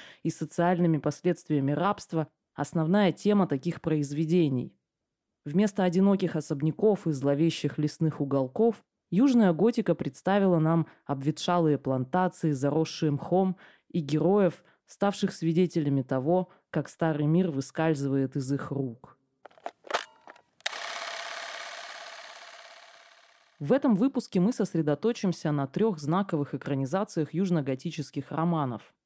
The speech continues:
«Сердце одинокий охотник» шестьдесят восьмого года, снятый по роману Карсон МакКаллерс,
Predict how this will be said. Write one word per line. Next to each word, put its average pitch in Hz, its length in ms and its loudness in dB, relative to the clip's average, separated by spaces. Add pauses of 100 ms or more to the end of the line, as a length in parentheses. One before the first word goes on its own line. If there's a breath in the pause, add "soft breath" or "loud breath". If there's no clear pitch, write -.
(420)
«Сердце - 480 -4
одинокий 147 460 0
охотник» 175 500 -2
шестьдесят 156 540 -4
восьмого 151 420 -2
года, 143 320 -2
снятый 147 380 -4
по 143 100 -2
роману 143 340 -2
Карсон 139 460 -4
МакКаллерс, 139 720 -4